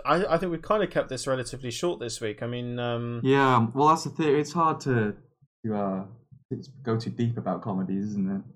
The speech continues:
Speaker 1: Yeah, you don't, we don't really wanna fall into this trap of just quoting lines back and forward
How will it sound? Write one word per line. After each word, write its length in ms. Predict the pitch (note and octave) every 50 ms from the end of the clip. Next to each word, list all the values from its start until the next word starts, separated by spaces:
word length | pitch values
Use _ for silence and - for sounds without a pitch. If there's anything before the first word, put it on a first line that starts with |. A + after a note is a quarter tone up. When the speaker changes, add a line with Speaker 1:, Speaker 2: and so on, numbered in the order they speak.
| - -
Speaker 1:
Yeah, 100 | E3 D#3
you 140 | D3+ D#3+ F#3
don't, 160 | F#3 A3 F#3
we 80 | F#3 G3
don't 180 | G#3 A3 G#3+ G3+
really 140 | G3+ F#3+
wanna 160 | F#3 F#3 F3 D#3+
fall 260 | - - E3+ D#3+ D#3
into 200 | D3+ D3 - -
this 160 | C#3+ C3 -
trap 280 | - - C#3+ C3+ C3 -
of 100 | B2 -
just 260 | - B2 - - -
quoting 640 | - - - C3+ C3 B2 - - C3+ B2 A#2+ A#2+ A#2
lines 500 | B2 B2 B2+ B2+ B2 A#2+ A#2 A#2 A2+ A#2
back 240 | - A#2+ A#2 A#2
and 140 | - A#2+ A2+
forward 420 | - - A#2+ A#2 A2+ A2+ A2 A2